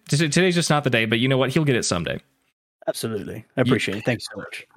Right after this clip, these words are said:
Speaker 1: Uh, roll, roll something for the pamphlet. Either history or perception or investigation, any of those.
Speaker 2: Oh my god. Getting them all out of the way now.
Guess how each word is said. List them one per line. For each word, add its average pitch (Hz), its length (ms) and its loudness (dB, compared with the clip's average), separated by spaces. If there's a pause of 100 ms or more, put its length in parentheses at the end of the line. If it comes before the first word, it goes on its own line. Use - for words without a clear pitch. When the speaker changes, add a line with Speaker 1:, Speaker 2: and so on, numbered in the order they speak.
(240)
Speaker 1:
Uh, 131 280 2
roll, 254 2000 0
roll 156 240 2
something 180 520 0
for - 120 -2
the 123 100 0
pamphlet. 139 480 0 (680)
Either 123 280 2
history 147 440 2
or 127 100 2
perception 120 420 0
or 107 40 2
investigation, - 720 -2
any 107 140 -2
of 90 60 -4
those. - 260 -4 (1120)
Speaker 2:
Oh 190 60 -8
my 202 100 -10 (140)
god. 139 480 -14 (1300)
Getting 131 160 0
them 120 120 0
all 117 140 2
out 117 100 2
of 110 60 0
the 107 80 0
way 110 160 0
now. 107 520 -4